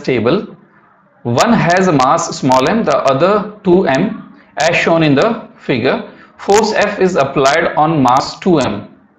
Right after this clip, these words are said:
यानी इधर से फोर्स लगाया गया। Then system moves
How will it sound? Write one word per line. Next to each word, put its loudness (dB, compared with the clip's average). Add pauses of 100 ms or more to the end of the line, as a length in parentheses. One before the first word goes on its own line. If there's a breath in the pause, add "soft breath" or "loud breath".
यानी 0
इधर 0
से -6
फोर्स -4
लगाया -2
गया। -8 (300 loud breath)
Then 2
system 0
moves 2